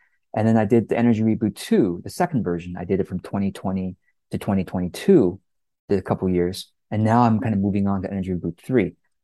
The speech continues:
I think everyone should start with Reboot one because, uh, there's a certain power there.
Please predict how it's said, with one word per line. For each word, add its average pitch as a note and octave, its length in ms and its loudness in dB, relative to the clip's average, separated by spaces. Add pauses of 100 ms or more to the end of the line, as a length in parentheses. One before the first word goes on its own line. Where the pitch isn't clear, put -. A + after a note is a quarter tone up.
(240)
I A2+ 200 6
think A#2+ 240 4
everyone G#2 300 2
should - 120 -10
start G#2 280 2
with G2 200 -4
Reboot G2+ 300 -2
one G2 420 0 (100)
because, G2 460 -6 (120)
uh, F#2 360 -2
there's F#2 200 -2
a F#2+ 60 -2
certain F#2+ 300 -2
power G2 400 2
there. G2+ 420 0